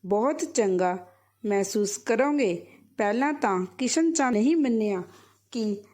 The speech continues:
ਦੁਕਾਨ ਕੌਣ ਸੰਭਾਲੇਗਾ, ਪਰ ਜਦੋਂ ਓਮ ਪ੍ਰਕਾਸ਼ ਨੇ ਦੋ ਤਿੰਨ ਵਾਰ ਜਿੱਦ ਕੀਤੀ, ਤਾਂ ਕਿਸ਼ਨ ਚੰਦ ਆਪਣੇ ਖਾਸ ਮਿੱਤਰ ਨੂੰ ਨਿਰਾਸ਼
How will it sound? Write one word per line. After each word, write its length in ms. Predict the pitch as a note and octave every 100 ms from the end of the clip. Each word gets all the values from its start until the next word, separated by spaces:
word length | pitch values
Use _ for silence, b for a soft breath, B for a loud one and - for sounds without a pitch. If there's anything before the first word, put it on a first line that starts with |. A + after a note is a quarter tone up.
| b
ਦੁਕਾਨ 540 | F#3+ A3+ A3+ G#3+ G#3+ B3 B3
ਕੌਣ 280 | A#3 A#3+ B3+
ਸੰਭਾਲੇਗਾ, 680 | B3 C#4+ C#4 A#3+ G#3 G3+ F3+ E3+
ਪਰ 240 | A3+ G3+ F3 B B -
ਜਦੋਂ 380 | F#3+ G#3+ G#3 G#3 A3+ B3+
ਓਮ 140 | B3
ਪ੍ਰਕਾਸ਼ 680 | C4 A#3+ A#3+ A3+ A#3+ B3 -
ਨੇ 360 | D4 B3 G#3 G3 B B _ G3
ਦੋ 160 | A3+
ਤਿੰਨ 280 | B3 D4+ C#4+
ਵਾਰ 280 | A#3+ G3+ F3+
ਜਿੱਦ 340 | D#3+ A3+ -
ਕੀਤੀ, 500 | - C4 - G#3+ F#3+ F#3+ -
ਤਾਂ 200 | F3+ F3+ B B B _
ਕਿਸ਼ਨ 400 | B3+ B3 D4 D4+
ਚੰਦ 340 | C#4+ A#3+ G3 G#3
ਆਪਣੇ 360 | A3+ G#3 G#3+ G#3+ G#3
ਖਾਸ 400 | - A#3 C#4 D4+
ਮਿੱਤਰ 400 | B3+ B3 C4+ B3+
ਨੂੰ 240 | A3+ F#3+
ਨਿਰਾਸ਼ 640 | F#3+ - G#3 G3+ G3+ G3+